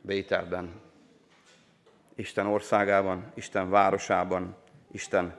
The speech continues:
házában. Adja meg az Úr számunkra, hogy ezt meg tudjuk tenni,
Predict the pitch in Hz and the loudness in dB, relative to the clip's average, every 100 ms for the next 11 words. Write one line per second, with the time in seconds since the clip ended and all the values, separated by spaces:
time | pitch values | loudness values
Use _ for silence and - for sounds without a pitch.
0 | - 98 98 95 98 92 95 92 92 - | -8 0 0 2 2 4 2 -4 -8 -16
1 | - _ - - - _ _ - 107 104 | -20 _ -20 -20 -20 _ _ -4 2 4
2 | 98 98 95 95 95 92 - 98 98 92 | 2 0 -2 -4 -6 -4 0 2 0 -4
3 | - 92 92 101 - - - - _ _ | -2 -2 -2 -8 -20 -20 -20 -20 _ _
4 | _ - _ - 98 98 110 107 107 98 | _ -20 _ -12 -10 -6 -4 -4 -6 -8
5 | 95 - 101 101 95 | -8 -4 -4 -4 -8